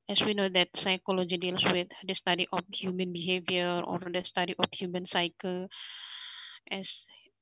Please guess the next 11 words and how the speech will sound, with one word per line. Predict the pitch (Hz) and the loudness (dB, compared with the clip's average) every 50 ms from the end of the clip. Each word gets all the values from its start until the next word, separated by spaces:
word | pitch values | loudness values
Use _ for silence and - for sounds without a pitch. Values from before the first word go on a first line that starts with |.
| - - | -14 -8
uh, | - - 196 190 190 190 190 185 185 185 185 - - _ _ _ _ _ _ _ _ _ _ _ | -6 -2 -2 0 0 0 0 2 0 0 -2 -4 -8 _ _ _ _ _ _ _ _ _ _ _
while | 240 214 202 190 196 190 196 202 - - - | 4 6 8 8 8 6 4 2 -2 -4 0
literature | 220 208 214 214 - 220 214 220 - 247 233 240 233 - - _ _ _ _ _ _ _ _ _ _ _ _ _ _ | 4 6 6 6 4 0 -2 0 2 2 2 2 0 -4 -12 _ _ _ _ _ _ _ _ _ _ _ _ _ _
deals | 196 196 190 190 196 - - 202 180 170 | -4 -2 -2 -2 -2 0 2 2 2 2
with | 180 175 175 - - - - - - | 2 0 -2 -6 -10 -18 -18 -14 -10
the | 190 | -10
study | - - - 190 185 180 180 - | -10 -6 -4 -4 -2 -2 -2 -2
of, | 277 175 196 - _ _ _ _ _ _ _ _ _ _ _ _ _ _ _ _ _ _ | -2 -2 -4 -4 _ _ _ _ _ _ _ _ _ _ _ _ _ _ _ _ _ _
uh, | 202 190 - - - - _ _ _ _ _ _ _ _ _ _ _ _ _ _ _ _ _ _ _ _ _ _ _ _ - | -8 -8 -8 -8 -12 -20 _ _ _ _ _ _ _ _ _ _ _ _ _ _ _ _ _ _ _ _ _ _ _ _ -8
um, | 190 190 185 185 185 185 185 _ _ _ _ _ _ _ - - - - - - - - | -6 -6 -6 -8 -12 -16 _ _ _ _ _ _ _ _ -14 -10 -10 -10 -10 -12 -16 -16
exhibit | - 214 208 - - 196 175 190 190 - | -16 -16 -10 -4 -2 0 2 2 0 0